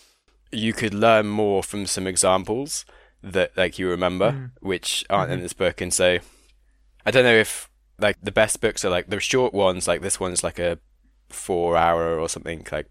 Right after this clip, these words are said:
Speaker 1: read, or, like, the really long ones. And, like, I feel like you could do a version of this that is, like, a twenty hour version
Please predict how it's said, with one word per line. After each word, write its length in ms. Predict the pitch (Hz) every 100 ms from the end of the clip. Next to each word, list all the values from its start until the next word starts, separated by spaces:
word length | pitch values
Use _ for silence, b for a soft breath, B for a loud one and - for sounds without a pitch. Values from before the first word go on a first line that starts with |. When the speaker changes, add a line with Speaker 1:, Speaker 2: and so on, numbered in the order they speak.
| _
Speaker 1:
read, 280 | 92 85 82
or, 80 | 82
like, 140 | 82
the 80 | 92
really 220 | 87 92
long 220 | 92 95 98
ones. 340 | 110 143 -
And, 80 | 104
like, 180 | 98 -
I 80 | 98
feel 200 | - 120
like 100 | 107
you 80 | 104
could 100 | 101
do 120 | 98
a 40 |
version 340 | 92 101 95 -
of 60 | 90
this 160 | 95
that 120 | - 80
is, 120 | 90
like, 140 | 87
a 40 | -
twenty 380 | 95 92 90
hour 200 | 87 82
version 500 | 82 85 82 - 78